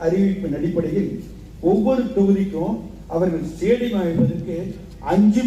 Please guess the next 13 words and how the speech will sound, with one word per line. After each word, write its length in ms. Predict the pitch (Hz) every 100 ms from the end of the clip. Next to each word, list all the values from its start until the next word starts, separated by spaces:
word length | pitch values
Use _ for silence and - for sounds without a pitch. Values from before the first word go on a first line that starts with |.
| -
கோடி 240 | 226 226 226
ரூபாய் 260 | 226 226 202
ஒதுக்கிய 340 | 208 214 202 170
ஒரே 220 | 175 220 262 262
முதல்வர் 400 | 214 220 233 277 - - -
அண்ணன் 260 | 175 160 160
தளபதி 300 | 165 156 147
அவர்கள். 240 | 131 - - - - - - - - - - - - - - 175
அதை 140 | 180 151
நடைமுறை 380 | 156 247 262 254 208
பார்த்து 240 | 208 190 190
கலந்து 220 | 185 196
கொண்டிருக்கிறோம். 640 | 180 175 175 180 196 262